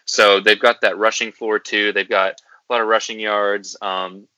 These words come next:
and they, they like to use, he loved Tevin Coleman in Atlanta.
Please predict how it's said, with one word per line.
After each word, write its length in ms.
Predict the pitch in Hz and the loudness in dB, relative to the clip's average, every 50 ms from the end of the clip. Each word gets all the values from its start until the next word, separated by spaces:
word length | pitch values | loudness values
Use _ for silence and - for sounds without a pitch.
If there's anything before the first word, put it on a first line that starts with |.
| _ _ - | _ _ -4
and 160 | 110 98 98 | -4 0 0
they, 160 | 98 98 101 | 0 0 0
they 200 | 98 - 104 98 | 0 2 2 4
like 220 | 98 104 104 - - | 4 4 2 2 -2
to 60 | 117 | -8
use, 420 | 110 107 107 107 104 104 - - _ _ | -8 -6 -6 -6 -8 -10 -14 -18 _ _
he 140 | 131 120 110 | -8 -4 0
loved 340 | 107 107 107 104 - - - - - - | 2 2 2 0 -2 -8 -20 -20 -6 -2
Tevin 280 | 123 107 104 104 104 | -2 0 0 -2 -6
Coleman 320 | - 110 107 107 107 104 101 | -6 -4 -4 -4 -4 -6 -6
in 80 | 95 | -6
Atlanta. 480 | 95 95 95 98 101 104 104 104 104 | -8 -8 -6 -2 -2 0 0 -2 -4